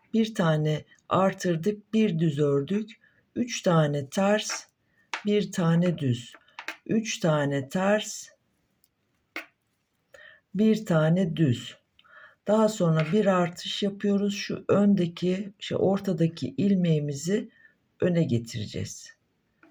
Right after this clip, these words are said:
Şu şekilde. Bir tane artırıp burayı yine üçünü birden kestik. Bir artış yaptık. Bir tane düz ilmek.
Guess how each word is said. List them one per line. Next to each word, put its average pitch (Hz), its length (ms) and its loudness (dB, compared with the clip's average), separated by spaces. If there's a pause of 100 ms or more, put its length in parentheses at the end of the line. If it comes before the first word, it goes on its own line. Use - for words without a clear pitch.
(240)
Şu - 220 -12
şekilde. 143 840 -2 (580)
Bir 240 200 0
tane 170 320 4
artırıp 185 880 0 (1300)
burayı 175 640 2
yine 175 360 -2
üçünü 165 540 -4
birden 127 480 0
kestik. 202 920 -6 (2750)
Bir 202 140 2
artış 190 560 0
yaptık. 208 720 -2 (520)
Bir 202 200 -2
tane 180 380 0
düz 170 220 0
ilmek. 131 640 -2